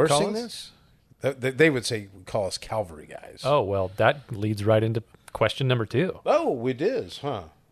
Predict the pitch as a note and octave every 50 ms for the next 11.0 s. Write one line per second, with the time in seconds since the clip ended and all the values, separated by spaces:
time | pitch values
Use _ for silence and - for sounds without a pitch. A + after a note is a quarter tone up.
0 | _ _ _ E3 F3 - - A#3 C4+ B3 F3 F#2+ - - _ _ _ _ - E3+
1 | A#3 - F3+ C#3 G#2+ F2+ - - - - - _ _ - - - G3 F#3+ E3 D3
2 | C3+ C#3+ - - F3+ G3+ G#3+ - - - F#3+ D#3+ D3 E3 F#3+ - - G3 G3+ A#3
3 | G3 E3+ C3+ B2+ D3+ E3 - - C#3 C#3 - B2+ B2 C3+ - - C3 A#2+ A#2 A#2
4 | - - G#3 A3 - - - A#2 D#3+ F3+ B2+ A2 A#2+ - - C3 B2 A2+ A2 B2
5 | C3 B2+ A2+ G2+ F#2+ F#2 G2 G#2+ B2+ A#2+ A2 G#2+ G#2 G#2 G#2 G2+ G2 G2+ A2+ A#2+
6 | - - G#2 A#2+ - - - _ _ _ _ _ _ _ _ _ - G#2+ G#2 G2
7 | F#2 F2+ F2+ F2+ F2+ E2+ - - _ _ _ _ _ _ _ _ _ _ _ _
8 | _ _ _ - B2 B2+ C3+ D3+ D3+ D3+ E3 E3 E3+ E3 E3 D3+ - D#3 C#3 C#3+
9 | D#3 D3+ C#3 - D3 C3+ C3+ C3+ C#3 D3 D3+ D3 C#3 - A#2+ A2+ G#2+ G#2+ G#2+ A2
10 | A2+ A2 - - G#2+ G#2+ A2 G#2+ G2 - A2+ A#2 A#2+ A#2+ B2 B2+ B2+ C3 C3 B2